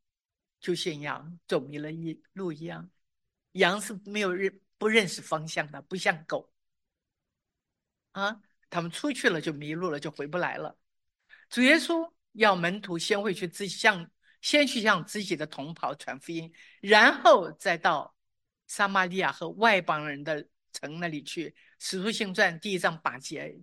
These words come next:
就讲了，圣灵降临在你们身上，你们就必得着能力，并要在耶路撒冷、犹太全地和撒玛利亚直到地极做我的见证。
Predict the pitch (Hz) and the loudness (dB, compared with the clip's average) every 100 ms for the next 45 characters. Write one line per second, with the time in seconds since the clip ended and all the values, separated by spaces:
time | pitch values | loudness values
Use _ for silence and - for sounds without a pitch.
0 | - 165 151 - 131 143 - _ _ - | -10 -8 -4 -6 -6 -10 -16 _ _ 2
1 | 339 240 196 196 208 175 143 175 147 139 | 4 4 2 2 2 2 -4 -4 -4 -8
2 | 156 180 165 175 151 - _ - 170 175 | -10 -12 -6 -6 -6 -10 _ -6 -2 2
3 | 233 233 240 302 180 190 190 151 147 165 | 2 2 4 4 6 2 2 -4 -6 -8
4 | 160 190 170 170 160 196 269 311 294 247 | -6 -2 -2 0 -2 4 4 4 4 4
5 | 196 156 170 180 170 147 156 165 - _ | 4 -2 0 0 0 -8 -8 -10 -12 _
6 | _ - 196 202 190 185 175 196 175 151 | _ 0 2 2 2 0 -4 -2 -2 -2
7 | - 165 180 160 185 151 156 165 135 127 | -6 -4 -4 -4 -8 -6 -8 -6 -8 -10
8 | 147 175 139 151 | -10 -8 -8 -12